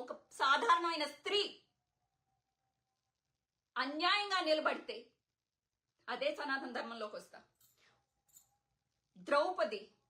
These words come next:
మెన్సెస్‌లో ఉండి,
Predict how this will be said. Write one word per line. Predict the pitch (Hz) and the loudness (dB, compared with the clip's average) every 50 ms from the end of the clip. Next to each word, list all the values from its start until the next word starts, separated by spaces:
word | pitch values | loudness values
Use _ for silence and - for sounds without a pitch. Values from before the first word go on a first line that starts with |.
| _ _ _ _ _ _ _ _ _ _ _ _ _ _ _ _ _ _ _ _ _ _ _ _ _ - | _ _ _ _ _ _ _ _ _ _ _ _ _ _ _ _ _ _ _ _ _ _ _ _ _ -8
మెన్సెస్‌లో | 220 240 277 339 349 349 370 453 - 349 330 311 | -6 -6 -4 -4 -6 -4 -6 -6 -6 -2 -2 -2
ఉండి, | 277 247 233 214 - 175 | -2 -2 -4 -8 -10 -10